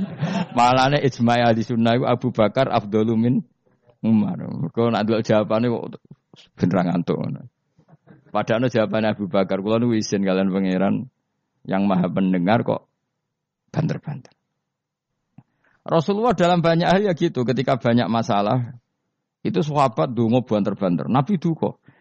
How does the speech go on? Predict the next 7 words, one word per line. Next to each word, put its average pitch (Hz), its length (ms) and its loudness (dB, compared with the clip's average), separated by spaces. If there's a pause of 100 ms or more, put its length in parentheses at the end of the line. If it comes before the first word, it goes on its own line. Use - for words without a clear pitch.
(220)
"Innakum 113 480 0
latatuna 110 760 0
as-somma." 101 600 -2 (1080)
Kamu 107 320 0
tidak 113 400 -2 (160)
berdoa 107 480 0
sama 104 380 0